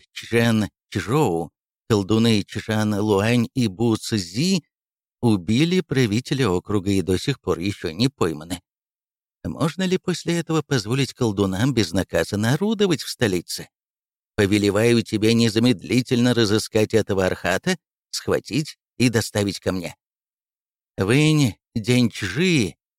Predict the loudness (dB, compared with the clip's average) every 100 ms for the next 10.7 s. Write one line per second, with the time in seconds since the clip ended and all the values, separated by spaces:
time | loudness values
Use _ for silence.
0 | -6 0 2 4 2 2 0 0 0 0
1 | 0 0 0 -2 0 0 2 0 -4 -2
2 | 0 -2 -2 -2 0 0 0 -2 -6 _
3 | _ _ _ _ -10 -4 -2 0 -2 -4
4 | -6 -4 -4 -4 -2 -2 -2 -2 -4 -2
5 | -2 -2 -2 0 0 0 0 0 0 -2
6 | -2 0 -2 -2 -2 -4 -4 -10 _ _
7 | _ _ _ -2 0 2 2 2 2 0
8 | 0 2 2 0 -2 -4 -2 -2 0 -2
9 | -6 -10 _ _ 0 0 0 -2 -2 -2
10 | 0 0 0 -2 -4 -10